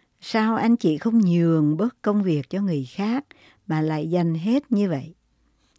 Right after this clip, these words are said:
Khi nghe những lời khuyên đó, chúng ta không nên nghe theo hay làm theo, nhưng cần cẩn thận suy nghĩ và dành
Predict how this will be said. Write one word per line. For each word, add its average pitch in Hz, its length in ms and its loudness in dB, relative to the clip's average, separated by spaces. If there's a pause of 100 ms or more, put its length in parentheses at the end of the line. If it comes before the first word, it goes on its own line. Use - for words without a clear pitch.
(400)
Khi 233 180 6
nghe 226 380 4 (160)
những 180 200 2
lời 160 240 2
khuyên 202 380 2
đó, 185 340 -4 (760)
chúng 233 180 0
ta 208 140 0
không 196 280 0
nên 180 220 2
nghe 175 340 0
theo 170 320 -4
hay 165 260 -2
làm 143 420 -2
theo, 151 300 -8 (640)
nhưng 226 220 6
cần 151 400 0
cẩn 160 320 -2
thận 143 360 -2
suy 233 340 0
nghĩ 170 440 0 (380)
và 185 80 0
dành 175 380 2